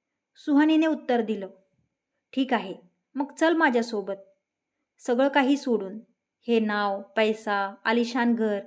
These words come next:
सगळे नाते सोडून. अशा एका ठिकाणी जाऊ जिथे फक्त तू आणि मी असेल. एक अशी जागा जिथे मला कुणीही ओळखणार नाही. तिथेच आपण आपलं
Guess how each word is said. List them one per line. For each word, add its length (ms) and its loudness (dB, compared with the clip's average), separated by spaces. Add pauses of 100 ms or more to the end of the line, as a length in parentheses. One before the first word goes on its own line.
(640)
सगळे 300 0
नाते 340 2
सोडून. 340 -6 (1000)
अशा 240 -2
एका 200 2
ठिकाणी 420 -2
जाऊ 280 0
जिथे 280 -4
फक्त 280 -6
तू 240 -2
आणि 240 4
मी 240 4
असेल. 320 -8 (1000)
एक 200 0
अशी 240 2
जागा 400 2 (160)
जिथे 200 0
मला 240 4
कुणीही 400 2
ओळखणार 560 2
नाही. 300 -4 (1040)
तिथेच 260 0
आपण 240 4
आपलं 220 2